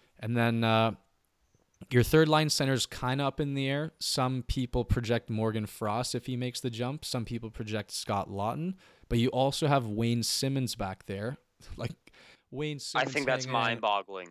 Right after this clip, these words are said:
Speaker 1: hanging
Speaker 2: for
Speaker 1: out
Speaker 2: Wayne
Speaker 1: on your
Speaker 2: Simmons to
Speaker 1: third
Speaker 2: be on your
Speaker 1: line.
Speaker 2: third line, yeah.
Speaker 1: Yeah, and, and don't really look at last year as Wayne Simmons, uh, who he is now, because he was seriously beat up last year. I think he had, like, three major, major in-, injuries.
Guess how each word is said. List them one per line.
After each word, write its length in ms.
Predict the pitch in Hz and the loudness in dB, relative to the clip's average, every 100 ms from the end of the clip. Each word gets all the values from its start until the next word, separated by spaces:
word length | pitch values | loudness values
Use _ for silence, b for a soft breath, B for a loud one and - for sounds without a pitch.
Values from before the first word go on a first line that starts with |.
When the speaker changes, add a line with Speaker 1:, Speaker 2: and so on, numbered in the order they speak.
| - | -8
Speaker 1:
hanging 300 | 147 151 151 | -6 -2 -2
Speaker 2:
for 40 | |
Speaker 1:
out 40 | 139 | -2
Speaker 2:
Wayne 140 | 151 | -4
Speaker 1:
on 60 | 139 | -4
your 0 | |
Speaker 2:
Simmons 360 | 131 110 107 | -6 -6 -6
to 80 | 127 | -6
Speaker 1:
third 100 | 123 | -4
Speaker 2:
be 120 | 110 | -2
on 80 | 104 | -2
your 80 | 110 | -2
Speaker 1:
line. 80 | 104 | -8
Speaker 2:
third 240 | 98 101 - | -14 -18 -6
line, 260 | 92 87 90 | -2 -2 0
yeah. 260 | 92 90 - _ - | 2 2 -2 _ -4
Speaker 1:
Yeah, 220 | 123 135 | 2 2
and, 260 | 104 135 - | 2 -2 0
and 180 | 143 117 | 0 4
don't 240 | 151 190 | 4 4
really 180 | 185 185 | 6 6
look 220 | 160 156 | 6 6
at 100 | 156 | 4
last 400 | 107 117 127 - | 4 4 4 4
year 120 | 135 127 | 2 2
as 180 | 117 | 2
Wayne 300 | 113 117 117 | 0 0 0
Simmons, 720 | 113 - 117 113 110 101 - - - | -2 -2 0 0 -2 -2 -4 -6 -16
uh, 220 | - - | -16 -10
who 220 | 117 131 123 | -2 0 2
he 140 | 104 | 2
is 180 | 120 131 | 2 0
now, 180 | 143 135 | -2 -2
because 340 | 117 127 - | -2 -2 -4
he 180 | - 147 | -2 0
was 140 | 127 | 0
seriously 580 | - - 120 117 - 113 | -2 0 0 0 -2 -4
beat 300 | 95 110 107 | -2 -4 -2
up 240 | 98 - | -4 -4
last 320 | 113 110 - 117 | -4 -4 -2 -2
year. 100 | 110 | -2
I 80 | |
think 220 | 101 110 - | -2 -4 -2
he 80 | |
had, 120 | 101 98 | -4 -2
like, 200 | 92 - | -4 -6
three 560 | - - 123 123 104 | -8 -2 0 2 0
major, 560 | 98 98 104 104 101 98 | -2 -2 -2 -2 -4 -6
major 340 | 95 95 98 | -4 -6 -6
in-, 260 | - 95 101 | -6 -6 -6
injuries. 600 | 107 107 110 127 156 - | -4 -2 0 0 0 -4